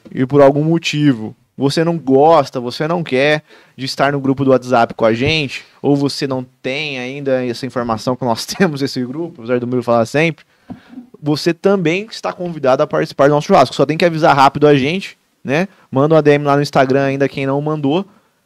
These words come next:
E, enfim, todos os membros aí, muito, meu muito obrigado. Estaremos juntos aí, quem puder, lógico, né? No sabadão, lá no churrasco. Fechou?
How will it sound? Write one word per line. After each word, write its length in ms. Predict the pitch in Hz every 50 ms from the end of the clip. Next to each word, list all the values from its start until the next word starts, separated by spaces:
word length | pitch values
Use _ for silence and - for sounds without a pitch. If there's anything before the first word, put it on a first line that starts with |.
| _ _ -
E, 400 | 120 127 131 131 131 131 131 143
enfim, 360 | 156 156 - 151 127 110 104 107 _ _
todos 220 | - 123 131 135 139
os 120 | 135 123
membros 440 | 123 120 120 127 127 127 127 117 127
aí, 100 | 113 123
muito, 280 | 131 135 135 - 135
meu 200 | 123 95 131 135
muito 180 | 135 131 127 143
obrigado. 360 | 135 135 131 113 123 127 139
Estaremos 480 | 139 - - 139 135 139 143 147 139 127
juntos 380 | 127 131 139 143 139 135 127
aí, 280 | 127 120 123 123 135 139 - _ _ _ _ -
quem 120 | 120 123
puder, 340 | 127 156 - 131 127 135 -
lógico, 360 | 135 127 143 151 147 - 139
né? 180 | 131 143 175 175 _ _ _ _ _ _ -
No 80 | 135
sabadão, 640 | 135 - - 139 123 147 151 143 135 123 120 120 127 - _ _ _ _ _ -
lá 160 | 120 120 127
no 80 | 135
churrasco. 560 | 139 - 151 139 - 92 - - - - - _ _ _ _ _
Fechou? 440 | _ 131 131 - - 180 185 202 202